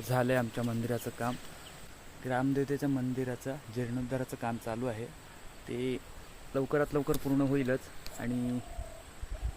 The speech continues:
जेव्हा पूर्ण होईल त्यावेळेस जीर्णोद्धाराचं जेव्हा काम होईल, जेव्हा कार्यक्रम होणार त्यावेळेला पण आपण एक त्याचा व्हिडिओ होईलच आपला. व्हिडिओ काय, खूप व्हिडिओ होतील आणि तेव्हा पण आपण दाखवू की मंदिर पूर्ण झाल्यानंतर कसं दिसतं.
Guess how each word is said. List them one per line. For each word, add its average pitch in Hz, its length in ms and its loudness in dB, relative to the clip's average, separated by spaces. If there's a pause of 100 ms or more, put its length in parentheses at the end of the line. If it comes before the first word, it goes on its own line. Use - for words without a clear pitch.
(480)
जेव्हा 139 240 6
पूर्ण 143 280 4
होईल 147 420 4
त्यावेळेस 135 360 4
जीर्णोद्धाराचं 139 640 2
जेव्हा 139 220 2
काम 131 280 2
होईल, 127 280 0 (500)
जेव्हा 120 160 0 (340)
कार्यक्रम 127 420 2
होणार 127 240 2 (560)
त्यावेळेला 135 320 4
पण 135 160 -2
आपण 123 240 0
एक 127 100 0 (760)
त्याचा 120 380 -2 (240)
व्हिडिओ 127 260 0
होईलच 135 320 2
आपला. 120 260 -2 (380)
व्हिडिओ 131 240 6
काय, 147 260 6
खूप 165 200 0
व्हिडिओ 170 240 8
होतील 139 240 2 (360)
आणि 120 320 -2 (140)
तेव्हा 135 160 4
पण 147 160 4
आपण 143 220 2
दाखवू 131 300 0
की 131 260 -2
मंदिर 123 420 0
पूर्ण 127 340 -2
झाल्यानंतर 120 460 -2
कसं 127 300 -4
दिसतं. 117 280 -6